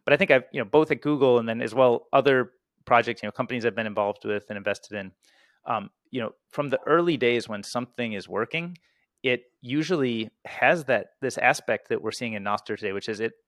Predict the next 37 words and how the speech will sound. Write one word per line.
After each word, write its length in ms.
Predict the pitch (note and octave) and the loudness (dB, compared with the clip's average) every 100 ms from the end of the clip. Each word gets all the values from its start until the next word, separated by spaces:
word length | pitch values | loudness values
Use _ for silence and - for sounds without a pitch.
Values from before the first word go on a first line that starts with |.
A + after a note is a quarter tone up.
| - | -20
really 440 | B2+ E3 G3+ E3 | -14 -4 -2 -2
deeply 440 | A2 C3+ C#3+ B2 G#2 | -2 -4 -6 -4 -6
appeals 520 | - - A#2 G2+ - | -6 -6 -4 -4 -8
to, 320 | - A2+ G#2 - | -10 -8 -8 -8
like, 140 | A2 | -10
a 60 | G2+ | -4
very 240 | A#2+ G#2+ | -2 -2
niche 520 | G2 G#2 - - - _ _ _ _ _ _ | -6 -8 -8 -16 -16 _ _ _ _ _ _
interest 420 | A#2+ A#2 A2 - - | -8 -6 -6 -6 -12
group, 340 | F#2 F2+ - - - | -18 -18 -20 -20 -12
and 80 | A#2 | -8
it, 100 | - | -4
but 100 | B2 | -2
it 80 | A#2 | 0
really 220 | C#3+ A2+ | -2 0
galvanizes 540 | G2 G2 G2+ F#2 F#2+ | -2 -4 -6 -12 -12
that. 200 | F#2 - | -12 -8
So 80 | - | -4
I 60 | B2 | -4
think, 140 | B2+ | -2
like, 200 | A#2 - _ _ _ _ | -2 -4 _ _ _ _
if 80 | B2 | -4
you 80 | C#3 | -2
look 140 | - | 0
in 100 | C#3 | -2
Nostr 360 | A2+ A#2 - A2 | 0 0 0 -6
today, 360 | - G#2 F#2+ F#2+ - _ _ _ _ _ | -4 -2 -2 -2 -10 _ _ _ _ _
it's 180 | - B2 | -8 -4
just, 340 | D3+ D3 - - _ _ _ | -4 -4 -6 -20 _ _ _
the 120 | B2 B2+ | -6 -4
usage 380 | D#3 F3+ B2+ | -4 -6 -6
is 100 | A2+ | -6
just 220 | - - - | -6 -10 -2
oxygen 640 | A2 A2 - G#2+ G#2+ G2+ | 0 0 -4 -10 -8 -10
for 560 | - - G#2 G2+ G2 - _ _ _ _ - | -12 -8 -4 -2 -2 -6 _ _ _ _ -12
more 580 | B2 A#2+ B2 A#2+ A2 - _ _ _ - | -2 4 6 6 2 -6 _ _ _ -12
good 400 | - A#2 A#2 - | -2 0 0 -4